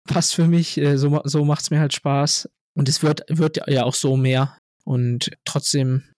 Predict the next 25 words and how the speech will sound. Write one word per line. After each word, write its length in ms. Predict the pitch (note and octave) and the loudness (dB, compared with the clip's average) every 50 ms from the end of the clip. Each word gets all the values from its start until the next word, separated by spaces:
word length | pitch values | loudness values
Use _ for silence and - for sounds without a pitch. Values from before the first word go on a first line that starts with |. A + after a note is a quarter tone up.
| _ _ | _ _
kann, 240 | - - D#3+ F#3 - | -4 -2 -2 -2 -2
kann 160 | - - D#3 | -2 -2 0
ich 60 | C#3 - | 0 0
jetzt 160 | D#3 - - | 0 -4 -2
quasi 480 | - D3+ C#3 C#3 C3+ C#3 C3+ C3+ C3+ - | -2 0 0 2 2 2 2 2 0 0
mir 260 | - C#3+ C#3+ D3+ C#3+ | 0 0 2 2 0
treu 260 | - - - D3 D3 | 0 0 0 0 0
bleiben, 580 | C#3+ C#3+ C#3 C#3 C#3 C#3 C#3 C#3+ C#3+ C#3 - - - _ - | 2 2 2 2 2 2 2 0 0 -2 -2 -6 -20 _ -8
aber 420 | - C3+ C3 C3 C3 B2+ C3 - | -4 -2 0 2 2 2 2 0
auf 100 | C3 - | 0 -2
der 120 | - C#3+ | -2 0
anderen 160 | C3+ C3+ C3+ C3+ | 0 2 2 2
Seite 240 | C3+ C3+ C3 D3+ | 0 0 0 0
habe 140 | D3 D3 C3+ | 0 0 0
ich 80 | C3 - | -2 -4
trotzdem 360 | - - C#3 - - C#3+ C3+ | -2 -4 -4 0 0 0 0
so 140 | B2+ C#3+ C3+ | 2 0 -2
viel 320 | - - C#3+ C#3 C3 C3 | -2 0 0 0 0 0
Aufmerksamkeit, 720 | - B2+ C3+ - - C#3 C#3 - C3+ C3+ - C#3 C3 C3 - | 0 -2 -2 -2 -2 -2 -2 0 -2 -2 0 -2 -2 -2 -2
dass 120 | C3 - | -4 -4
die 120 | - C#3 | -2 -2
Sponsoren 640 | C3 - - - C3+ B2+ C3+ C3 C3 C3+ C3 B2 - - _ | -2 -2 -2 -2 -2 0 2 0 0 0 0 -2 -6 -8 _
happy 380 | - - D3 D#3 C#3 B2+ C#3 C3 | -10 -4 -2 -2 0 0 0 0
sind, 340 | B2+ C3+ C3+ C3 C3 C3 - - | 0 0 0 0 0 -2 -2 -2
ähm, 440 | C3 B2+ B2 B2+ B2+ B2 B2 C3 | 0 0 0 0 0 0 0 -2